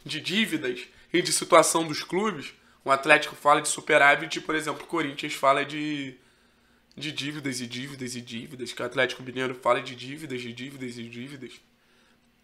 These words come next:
Você precisa entender que seu clube é um clube que vai optar sempre por uma, por uma lógica financeira, por ser equalizado financeiramente.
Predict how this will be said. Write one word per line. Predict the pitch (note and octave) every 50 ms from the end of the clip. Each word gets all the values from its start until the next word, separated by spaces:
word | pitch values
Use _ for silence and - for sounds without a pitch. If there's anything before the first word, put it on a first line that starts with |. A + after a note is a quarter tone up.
| _ -
Você | - - F#3 - C#3
precisa | - - - - D3 F3+
entender | F3+ F3+ F#3 - A#2+ B3 D4 D#4+ G3+ D#3 - - - _ _ _ _ _ _ -
que | -
seu | - D#3 D3 D3
clube | - C#3 C3 C3+ D3+
é | D#3
um | E3+
clube | E3+ - D#3+ D#3 D#3 D3+ F#3+
que | F3+ - - - - A2 G#2+ -
vai | - C#3 E3 E3 F#3
optar | F#3 F#3 F#3 - - E3 F3+
sempre | F3 - - - G#3+ F3+ - G3 G#3
por | G3+ - G3+ G3+ G#3
uma, | G#3 G3+ G#3 G#3 G3+ F3+ D3 - - - _ _ _ _ _ _ _ _ _ _ _ _ _ _ _ _ _ _ _ _ _ _ _ _
por | - - B2
uma | B2 C3 C#3+ D#3
lógica | D#3+ D#3 D3 D3 E3 F#3 F#3 D#3 E3+ - F3+
financeira, | - - F3 E3 F3+ - - - - F3 E3 C#3 B2 - - _ _ _
por | - - -
ser | - - C#3+
equalizado | B2+ - - D3+ D3 D#3 D#3+ D3+ C3+ C#3+ C#3+ D#3+ - -
financeiramente. | - - F3+ F3+ F3 F3 - E3+ - - - - D#3+ C#3 - - -